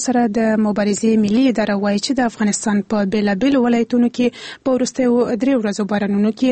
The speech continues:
نهه کسان وژل شوي او څه باندې سل کورونه تخریب شوي. د دې ادارې د بیړنیو حالاتو د عملیاتي مرکز رئیس احمد نافي ازادي راډیو ته وویل چې دوی له اړوندو وزارتونو سره په تماس کې دي، تر څو زیانمنو شوو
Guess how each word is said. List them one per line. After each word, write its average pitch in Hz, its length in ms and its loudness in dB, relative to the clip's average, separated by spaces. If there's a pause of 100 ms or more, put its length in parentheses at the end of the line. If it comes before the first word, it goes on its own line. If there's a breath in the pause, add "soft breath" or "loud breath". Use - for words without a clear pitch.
نهه 220 300 -2
کسان 208 320 -2
وژل 202 260 -2
شوي 262 280 2
او 254 140 0
څه 214 180 -2 (100)
باندې 202 220 0 (100)
سل 269 180 2 (100)
کورونه 208 260 -2 (100)
تخریب - 320 -4
شوي. 202 220 0 (440 loud breath)
د 240 120 0 (220)
دې 214 140 2
ادارې 208 240 0 (100)
د - 20 0 (220)
بیړنیو 208 460 0
حالاتو 208 400 0 (100)
د 220 240 0 (360 loud breath)
عملیاتي 208 580 0
مرکز 208 500 -4
رئیس 214 300 0 (180)
احمد 226 460 0
نافي 208 300 -2 (200)
ازادي 220 300 -2
راډیو 208 260 0
ته 208 80 0
وویل 214 320 0
چې 226 80 0 (400 loud breath)
دوی 233 300 0
له 214 120 0 (140)
اړوندو 214 400 0
وزارتونو 202 560 0
سره 285 180 0
په 285 140 -2
تماس 269 260 2
کې 277 140 0
دي، 277 80 4 (320 loud breath)
تر 240 100 2 (120)
څو 262 120 2 (140)
زیانمنو 208 460 0
شوو 247 260 0